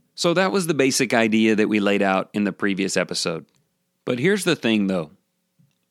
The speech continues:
There are some things in our lives that we do want to do less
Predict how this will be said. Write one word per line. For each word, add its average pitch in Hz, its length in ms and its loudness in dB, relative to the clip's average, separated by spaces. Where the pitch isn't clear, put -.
There 202 260 2
are 175 60 2
some 147 320 0
things 127 280 2
in 110 100 2
our 101 140 2
lives 98 440 0
that 92 140 -2
we 101 180 -2
do 107 320 2
want 104 360 0
to 107 100 -2
do 104 280 0
less 98 600 0